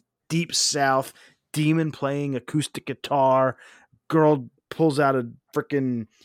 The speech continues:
her guitar made of nothing. It was neat as hell. I really hope that that's how the game looks when I'm playing it, 'cause it did say an engine, and that would be really sweet. I'd be in on that. Starfield got its big direct.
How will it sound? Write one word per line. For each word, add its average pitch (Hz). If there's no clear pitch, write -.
her 165
guitar 143
made 135
of 117
nothing. 135
It 143
was 123
neat 139
as 120
hell. 117
I 117
really 131
hope 120
that 110
that's 120
how 127
the 117
game 107
looks 113
when 113
I'm 92
playing 139
it, 165
'cause 101
it 92
did 117
say 113
an 107
engine, 143
and 120
that 120
would 110
be 113
really 107
sweet. 104
I'd 95
be 104
in 98
on 95
that. 117
Starfield 151
got 123
its 147
big 131
direct. 104